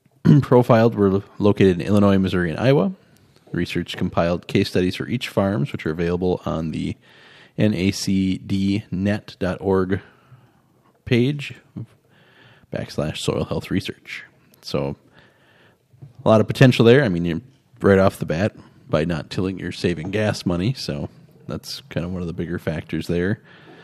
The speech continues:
Fertilizer savings and erosion control being in there along with the,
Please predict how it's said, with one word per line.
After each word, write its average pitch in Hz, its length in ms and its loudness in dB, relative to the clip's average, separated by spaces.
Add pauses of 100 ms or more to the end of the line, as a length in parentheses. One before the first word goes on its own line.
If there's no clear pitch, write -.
(140)
Fertilizer 101 480 4
savings 101 680 0 (1900)
and 95 120 0
erosion 110 420 6
control 107 600 -2 (1500)
being 90 420 -6 (300)
in 98 180 -4
there 90 200 -2
along 85 280 -4
with 90 260 -10
the, 80 240 -6